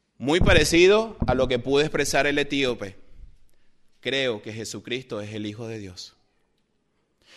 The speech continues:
Pues hermano, que estemos preparados. Así como segunda de Pedro dice, "Pre-,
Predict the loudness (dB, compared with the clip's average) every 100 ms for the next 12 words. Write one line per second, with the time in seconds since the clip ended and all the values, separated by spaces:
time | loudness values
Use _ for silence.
0 | -8 -2 0 2 2 2 2 -2 -8 _
1 | _ -16 -10 -8 -8 -10 -10 -6 -4 -6
2 | -8 _ _ _ _ _ _ _ -10 -6
3 | -4 -4 -4 -2 -2 -4 -6 -6 -4 -4
4 | -2 0 0 0 0 0 0 -2 -2 -4
5 | -6 -6 -4 -6